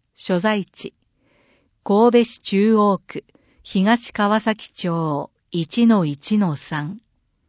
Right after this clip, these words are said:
神戸クリスタルタワー七階。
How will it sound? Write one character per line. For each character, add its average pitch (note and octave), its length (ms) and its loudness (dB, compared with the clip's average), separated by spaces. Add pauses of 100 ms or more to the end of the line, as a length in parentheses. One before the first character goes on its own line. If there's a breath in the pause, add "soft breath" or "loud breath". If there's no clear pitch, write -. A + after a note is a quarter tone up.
(380)
神 A3 420 2
戸 - 40 -12
ク E3 140 -4
リ G3+ 140 0
ス - 120 -10
タ G#3+ 160 -2
ル G#3+ 140 0
タ G3 220 -2
ワ D#3+ 420 -2 (140)
ー - 40 -10
七 D#3+ 280 -2
階。 D#3+ 380 -10